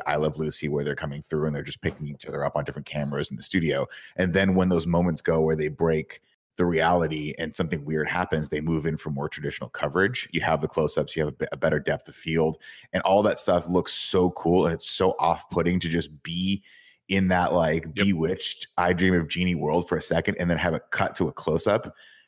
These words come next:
Speaker 1: of, of Elizabeth Olsen and have, like, the, you see a dolly in a traditional, like,
Speaker 2: Yep.
Speaker 1: wh-, or what we would think is traditional filmmaking now. Of course, back then it wasn't for T V. It's so off-putting.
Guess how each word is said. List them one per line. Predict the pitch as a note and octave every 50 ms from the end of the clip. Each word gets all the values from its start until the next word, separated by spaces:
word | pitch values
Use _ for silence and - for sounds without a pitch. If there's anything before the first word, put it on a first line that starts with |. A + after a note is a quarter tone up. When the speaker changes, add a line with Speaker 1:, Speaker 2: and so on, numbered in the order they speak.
| _ _ _ -
Speaker 1:
of, | E2+ E2+ D#2+ D2+ C#2+ D2+ D#2 D#2 - - -
of | E2+ E2 D#2 D2+ D#2+ D2+ - -
Elizabeth | F2 F2 F2+ E2 D#2 F2 -
Olsen | - D2 D2+ E2+ - - F#2+ E2+
and | D#2
have, | D#2 - F2+ E2 D2+
like, | - E2 E2+ -
the, | - - - -
you | - F#2 F2+ F2+
see | E2+ - G2
a | F2
dolly | D2 - F2 D#2 D#2 D#2+ F2 F2+
in | E2+ D#2+
a |
traditional, | D2+ - - D2 E2 E2 - - F#2 F2+ D#2+
like, | D#2 C#2+ D2+ D#2 -
Speaker 2:
Yep. | - G2 F#2+ - -
Speaker 1:
wh-, | F#2 F2 - _ _ -
or | G2
what | F2+ G2 F#2+ E2+ -
we | A#2 A#2
would | G2 F2+ E2+
think | - F2+ E2+ -
is | - D#2+
traditional | - - - F2 E2 D2+ - D#2+ D2+
filmmaking | - E2+ D#2 D2 D2 D2+ - - D2+
now. | D2+ D2 C#2+
Of | D2
course, | - - D2 -
back | - D2 D2+ -
then | - D#2
it | C2+ B1+
wasn't | D#2 D#2 D2+ D2 C#2 -
for | - -
T | - - D2+ D#2
V. | D#2+ D2+ C#2+ C#2+ - - - - - - - _
It's | - F#2 - -
so | - G#2 F#2+ F#2
off-putting. | F2 E2+ E2 - - - E2 D#2 E2 F2 F#2 F2+